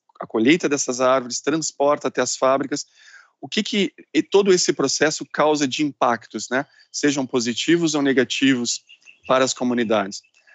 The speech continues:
A partir dessa pergunta, a gente consegue mitigar, né, evitar esses impactos negativos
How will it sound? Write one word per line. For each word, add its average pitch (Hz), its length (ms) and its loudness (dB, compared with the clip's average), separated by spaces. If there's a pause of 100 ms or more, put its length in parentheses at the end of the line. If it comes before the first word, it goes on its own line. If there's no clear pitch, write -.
(120)
A - 80 -4
partir 139 260 2
dessa 160 320 2
pergunta, 139 720 -2 (440)
a - 80 -8
gente 131 220 -4
consegue 143 480 0 (400)
mitigar, 151 600 2
né, 135 160 0
evitar 139 500 0
esses 139 240 -6
impactos 120 480 -4
negativos 123 800 -2